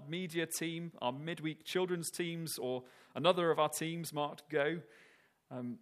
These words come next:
going is scary. Going is scary. It's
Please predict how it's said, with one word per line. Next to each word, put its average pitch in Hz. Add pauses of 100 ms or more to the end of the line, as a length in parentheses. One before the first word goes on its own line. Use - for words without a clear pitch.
(140)
going 208
is 190 (300)
scary. 160 (480)
Going 208
is 165
scary. 147 (200)
It's -